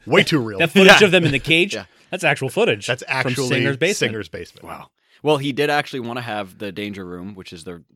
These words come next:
Speaker 3: cylindrical
Speaker 2: Yeah.
Speaker 3: room we'll see later in the films where, uh, they test their powers. Um, and that scene got cut because the budget got cut. So
Speaker 1: Danger Room is very cool in the
Speaker 2: Danger Room
Speaker 1: comics.
Speaker 2: is
Speaker 3: awesome.
Speaker 2: badass.
Speaker 1: Yeah.
Speaker 3: Yeah.
Speaker 1: That's
Speaker 3: Awesome.
Speaker 1: a shame that that got cut.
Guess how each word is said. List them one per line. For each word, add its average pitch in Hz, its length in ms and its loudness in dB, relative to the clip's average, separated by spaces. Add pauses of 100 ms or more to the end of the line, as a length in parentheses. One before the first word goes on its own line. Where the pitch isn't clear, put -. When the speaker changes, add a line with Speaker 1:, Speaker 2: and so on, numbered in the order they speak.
(120)
Speaker 3:
cylindrical 98 640 -14
Speaker 2:
Yeah. 143 120 -6
Speaker 3:
room 113 100 -10
we'll 101 80 -12
see 101 180 -16
later 101 280 -10
in 87 100 -14
the 85 60 -20
films 95 400 -16
where, 92 260 -10
uh, 82 180 -10 (220)
they 107 100 -8
test 98 200 -12
their 90 100 -14
powers. 85 500 -14 (360)
Um, 85 380 -14
and 87 140 -18
that 87 160 -16
scene 87 160 -18
got 87 140 -20
cut - 180 -12
because 113 200 -16
the - 80 -20
budget 135 220 -10
got 85 140 -12
cut. - 260 -16
So 120 140 -8
Speaker 1:
Danger 120 220 -6
Room 110 100 -12
is 90 100 -18
very 85 340 -8
cool 76 280 -16
in 76 60 -20
the - 40 -20
Speaker 2:
Danger 110 280 -14
Room 101 100 -14
Speaker 1:
comics. 87 200 -16
Speaker 2:
is - 80 -20 (200)
Speaker 3:
awesome. 90 320 -10
Speaker 2:
badass. 82 280 -20
Speaker 1:
Yeah. 82 220 -12 (120)
Speaker 3:
Yeah. 71 160 -20 (260)
Speaker 1:
That's 127 140 -8
Speaker 3:
Awesome. - 40 -12
Speaker 1:
a - 40 -12
shame 92 220 -12
that 82 100 -20
that 85 100 -18
got 78 160 -18
cut. 78 200 -20